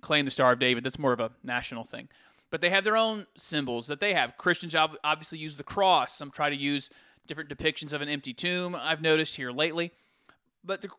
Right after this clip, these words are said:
wokest religion has their own symbols. It's really the pride flag. The pride flag and all now one hundred and thirty of them or so, that's their symbols. They have doctrinal statements.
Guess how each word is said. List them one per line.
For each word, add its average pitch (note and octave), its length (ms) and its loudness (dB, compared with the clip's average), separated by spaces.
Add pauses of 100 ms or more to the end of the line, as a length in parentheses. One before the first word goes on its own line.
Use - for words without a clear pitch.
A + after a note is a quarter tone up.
wokest F#3 460 4
religion F3 420 0
has F3 220 2
their F3+ 160 0
own G3 280 0
symbols. E3 480 0
It's - 240 -14
really G#3 160 2
the D#3+ 100 -4
pride G#3 360 6
flag. F#2+ 300 -8 (100)
The - 80 -12
pride E3+ 260 6
flag F3+ 340 2
and D#3+ 80 0
all D#3+ 140 2
now D#3 200 2
one D3+ 180 -2
hundred D#3 260 -4
and C#3+ 80 -8
thirty E3 300 2
of C#3+ 160 0
them C#3+ 120 -6
or C3+ 60 -6
so, C3+ 380 -2 (440)
that's E3 260 2
their C#3 180 -2
symbols. - 580 -4 (480)
They F3 80 -6
have F3+ 320 -4
doctrinal F#3+ 600 -2
statements. - 920 -4